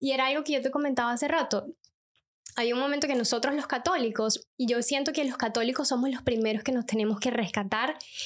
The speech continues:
y los primeros que tenemos que volver la mirada a la fe de verdad, porque nos quedamos en un punto súper superficial y no vamos a profundidad.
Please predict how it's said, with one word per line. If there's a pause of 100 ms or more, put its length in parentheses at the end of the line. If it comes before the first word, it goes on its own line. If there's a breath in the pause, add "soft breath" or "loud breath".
(100 loud breath)
y
los
primeros
que
tenemos
que
volver
la
mirada
a
la
fe
de
verdad, (580 loud breath)
porque
nos
quedamos
en
un
punto (180)
súper
superficial (840)
y
no
vamos
a
profundidad.